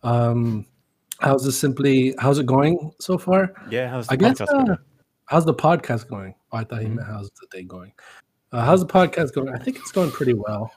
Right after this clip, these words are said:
Speaker 1: I don't know.
Speaker 2: Well,
Speaker 1: From
Speaker 2: answer
Speaker 1: what
Speaker 2: whatever question you want. <laughs>
Speaker 1: Um, from what, from so far, how long has it been? It's been almost an hour. I think it's going pretty well.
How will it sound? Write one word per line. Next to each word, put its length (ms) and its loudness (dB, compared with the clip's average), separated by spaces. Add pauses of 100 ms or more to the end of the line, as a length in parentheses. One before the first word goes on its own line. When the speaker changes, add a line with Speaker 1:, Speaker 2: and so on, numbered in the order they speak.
(100)
Speaker 1:
I 80 -8
don't 120 -6
know. 180 -10
Speaker 2:
Well, 120 -2
Speaker 1:
From 160 -14
Speaker 2:
answer 300 2
Speaker 1:
what 100 0 (120)
Speaker 2:
whatever 140 -4
question 360 -2
you 100 -6
want. 340 -12 (100)
<laughs> 840 -12
Speaker 1:
Um, 440 -2 (220)
from 720 2
what, 560 2 (580)
from 460 0
so 240 2
far, 380 0
how 120 -2
long 180 -2
has 120 0
it 100 -6
been? 180 -6
It's 100 -14
been 200 -8
almost 320 -6
an 60 -10
hour. 320 -6
I 80 -12
think 220 -14
it's 100 -16
going 240 -10
pretty 220 -10
well. 340 -8